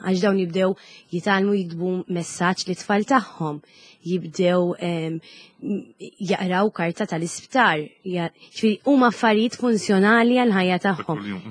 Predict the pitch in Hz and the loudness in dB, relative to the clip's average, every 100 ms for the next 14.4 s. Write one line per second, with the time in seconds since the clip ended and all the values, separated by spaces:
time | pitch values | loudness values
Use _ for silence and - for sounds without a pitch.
0 | 107 262 254 277 254 - 214 226 269 226 | 2 4 4 4 0 -2 -2 0 0 2
1 | 196 - 220 202 214 165 156 170 175 170 | 0 2 2 4 2 0 -4 -4 -2 0
2 | 165 160 170 214 208 214 214 226 233 214 | 0 -2 -2 0 2 4 2 0 -2 0
3 | 190 214 233 175 180 190 247 - - _ | -2 0 0 0 0 0 0 -8 -20 _
4 | 180 180 - 185 175 - 214 - 262 - | -4 -4 -2 -2 -2 -4 -6 -4 -4 -4
5 | 170 170 170 170 233 - - 147 110 98 | -4 -4 -4 -2 -4 -4 -6 -6 -8 -10
6 | 101 - 95 120 104 95 101 101 107 95 | -10 -10 -10 -6 -6 -6 -8 -6 -6 -6
7 | 98 98 90 98 95 101 92 92 87 120 | -8 -8 -8 -10 -8 -10 -8 -10 -6 -6
8 | 113 - 98 92 95 92 90 104 92 - | -4 -6 -8 -8 -8 -8 -10 -10 -10 -14
9 | _ 110 110 117 120 107 - 107 107 - | _ -12 -10 -10 -10 -10 -8 -6 -6 -4
10 | 98 101 78 - - 117 120 - 214 208 | -6 -6 -10 -16 -8 -6 -6 -2 0 2
11 | 240 220 196 202 - 214 202 277 254 220 | 2 0 0 -4 -2 0 0 0 2 2
12 | 196 180 208 185 202 160 151 147 190 190 | 0 2 0 2 0 0 -2 -2 -4 -2
13 | 190 - 185 180 180 185 190 180 180 196 | -2 0 2 2 0 -2 -2 -4 -4 -2
14 | 175 165 160 170 | -2 -2 -6 -8